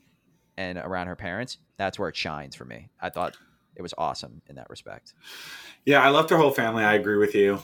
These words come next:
Speaker 2: Um, I thought the visual style was awesome. Um, and they did get away. I think they used it to grab everyone, and then they hoped everyone would forget about it a little bit. <laughs> Um, I think the story got a little messy towards the end. I feel like the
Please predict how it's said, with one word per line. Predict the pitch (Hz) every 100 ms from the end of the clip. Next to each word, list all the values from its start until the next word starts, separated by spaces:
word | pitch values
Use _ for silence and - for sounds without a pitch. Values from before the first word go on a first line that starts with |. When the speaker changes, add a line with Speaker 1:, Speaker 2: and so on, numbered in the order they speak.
| -
Speaker 2:
Um, | 113 101 98
I | 92
thought | 104 101
the |
visual | 95 92 90
style | 80 85 82
was | 82 - _ -
awesome. | 131 127 - 107 98 110 -
Um, | 101 92 90 87
and | 98
they | 107
did | 120
get | 120 120
away. | 107 -
I |
think | 107 123
they | 113
used | 95 95 98
it | 95
to | -
grab | - 95
everyone, | 82 95 87 80
and | 87
then | 92 90 78
they | 80 82 -
hoped | - - 120
everyone | 107 98 95
would | 92
forget | 90 90
about | 87 85
it | 85
a |
little | 82 80
bit. | 85 85 -
<laughs> | - 139
Um, | 156 135 113 110 - - - - -
I | 120 117 117
think | 117 160
the | 165
story | 202 - - - 143 143 143 139
got | 131 117
a |
little | 110 113 123 120 110
messy | 107 104 - 107
towards | 104 101
the | 104
end. | 101 98
I |
feel | 92 107
like | 101 -
the | 92 87 85